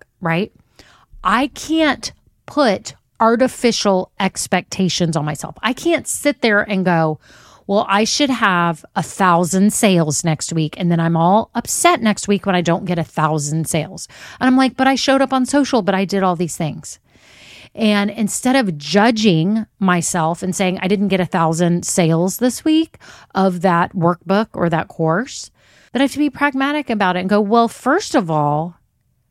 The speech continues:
how many people are actually interested? How many leads do I actually have?" Because you can start running the numbers and doing percentages, and you can kind of get an idea of what should be selling.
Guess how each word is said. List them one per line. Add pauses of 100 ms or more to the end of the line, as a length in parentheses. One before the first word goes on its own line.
(140)
how
many
people
are
actually
interested?
How
many
leads
do
I
actually
have?" (440)
Because
you
can
start
running
the
numbers
and
doing
percentages,
and
you
can
kind
of
get
an
idea (600)
of
what
should
be
selling.